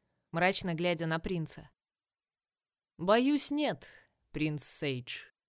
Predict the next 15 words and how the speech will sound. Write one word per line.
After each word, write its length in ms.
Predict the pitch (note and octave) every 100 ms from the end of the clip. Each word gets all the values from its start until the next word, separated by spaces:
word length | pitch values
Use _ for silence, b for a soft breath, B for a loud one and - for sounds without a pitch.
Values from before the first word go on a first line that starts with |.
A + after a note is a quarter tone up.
| _ _ _ _ _
ответил 500 | D#3+ D#3+ D#3+ - E3
он, 200 | A3 A3+ _ _ _ _ _
и 100 | -
я 160 | F#3
вздрогнула 800 | G3 E3+ F#3 C4 C4 G3+ F3+ F3+
от 120 | F3+
того, 280 | - G#3 D4
насколько 500 | C4 A3 - B3+ A3+
голос 380 | G3+ D#4+ D4 G3
был 160 | F#3+ G#3+
похож 460 | G#3 G#3 E4 D#4+
на 120 | A3
голос 360 | G3+ C#4+ C#4 -
его 180 | A3+ A#3
двойника. 640 | G#3+ A3+ B3 C#4 F#3+ C3